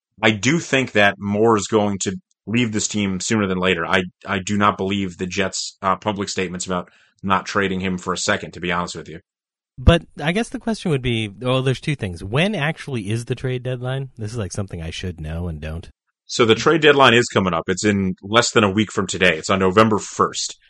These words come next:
Speaker 2: Okay.
Speaker 1: All trades have to be in before four P M Eastern time on November first.
Speaker 2: Okay. 'Cause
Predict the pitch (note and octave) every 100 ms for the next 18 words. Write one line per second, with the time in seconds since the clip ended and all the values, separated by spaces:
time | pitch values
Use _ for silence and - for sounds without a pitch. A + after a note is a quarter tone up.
0 | _ A2 F#2 D2+ G#2+ A#2+ - A#2+ A2 G#2
1 | F#2 - A#2 - A#2 A2+ G2+ G#2+ G2+ F#2+
2 | _ _ _ _ _ _ _ G2+ - -
3 | A2+ A2 G2+ - A#2 A#2+ A#2 - A#2+ G#2+
4 | G#2+ G#2 C#3 A#2 G#2+ G2+ G2+ F#2+ F#2 F2+
5 | G#2+ G#2 G2+ F#2 F#2+ E2+ - C#2 - -
6 | - _ _ _ - A#2+ G2 D#2+ - -
7 | - - - - D3+ B2+